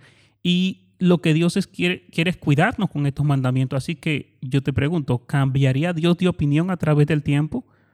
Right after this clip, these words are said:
Como único podrían cambiar estos mandamientos es si Dios cambia de ser Dios, y Dios no cambia, en Él no hay sombra de variación. Por tal razón, tenemos que entender que sí hay una ley ritual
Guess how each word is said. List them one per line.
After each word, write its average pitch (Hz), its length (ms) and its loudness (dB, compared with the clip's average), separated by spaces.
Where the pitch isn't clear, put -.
Como 143 280 4
único 226 480 4
podrían 160 320 2
cambiar 156 340 0
estos 170 180 0
mandamientos 180 540 -2
es 160 60 -2
si 147 160 0
Dios 135 440 2
cambia 139 400 2
de 127 100 2
ser 127 180 0
Dios, 190 300 -2
y 143 60 0
Dios 135 180 2
no 139 160 0
cambia, 170 360 -2
en 131 60 0
Él 123 120 2
no 135 60 6
hay 131 60 4
sombra 127 440 2
de 123 80 2
variación. 120 640 -2
Por 156 140 -2
tal 202 160 -2
razón, 156 460 0
tenemos 170 320 -2
que 202 80 -6
entender 160 480 -2
que 160 180 -2
sí 247 360 -4
hay 190 160 0
una 175 180 0
ley 156 280 0
ritual 135 760 2